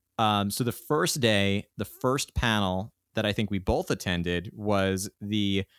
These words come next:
opening ceremony and the Disney Legends ceremony,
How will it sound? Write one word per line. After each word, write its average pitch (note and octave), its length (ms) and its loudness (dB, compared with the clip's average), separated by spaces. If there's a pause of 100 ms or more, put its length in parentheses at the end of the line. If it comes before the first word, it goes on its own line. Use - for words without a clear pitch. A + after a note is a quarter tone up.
(260)
opening B2+ 400 2
ceremony F#2+ 960 0 (160)
and G2 580 0
the G2 580 0
Disney G#2 440 0 (100)
Legends F#2+ 840 0
ceremony, F2 800 -4